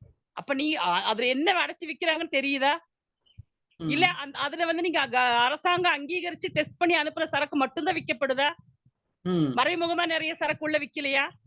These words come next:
Speaker 2: இல்ல, இவங்க வந்து பில்லே குடுக்கறதே கிடையாதாமே.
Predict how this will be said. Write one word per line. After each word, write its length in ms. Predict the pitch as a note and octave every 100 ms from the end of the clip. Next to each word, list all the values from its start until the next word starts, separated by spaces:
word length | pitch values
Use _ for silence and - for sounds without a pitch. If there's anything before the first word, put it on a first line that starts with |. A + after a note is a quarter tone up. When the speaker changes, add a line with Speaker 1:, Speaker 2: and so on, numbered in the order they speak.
| - _ _ _ -
Speaker 2:
இல்ல, 160 | A#3+ A#3+
இவங்க 260 | G#3 G3+
வந்து 340 | G3+ A3+ A#3 F3
பில்லே 400 | D#3 G#3+ C4 D4
குடுக்கறதே 300 | A#3+ G#3+ G#3
கிடையாதாமே. 520 | F#3 E3 D3 D3 C3+